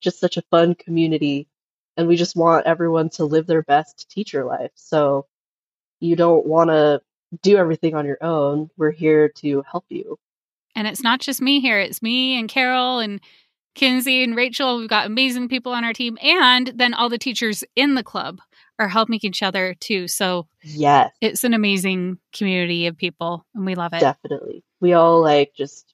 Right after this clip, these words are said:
Speaker 1: cheer each other on. It's, it's just so much fun.
Speaker 2: And of course, Chrissy, our coach, she's incredible, who you probably heard on the podcast too. So,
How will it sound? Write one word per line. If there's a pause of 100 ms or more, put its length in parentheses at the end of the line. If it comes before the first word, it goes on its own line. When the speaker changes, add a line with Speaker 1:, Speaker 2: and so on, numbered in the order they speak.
(140)
Speaker 1:
cheer
each
other
on.
It's, (480)
it's
just
so
much
fun. (760)
Speaker 2:
And
of
course, (300)
Chrissy, (120)
our
coach,
she's
incredible,
who
you
probably
heard
on
the
podcast
too. (180)
So,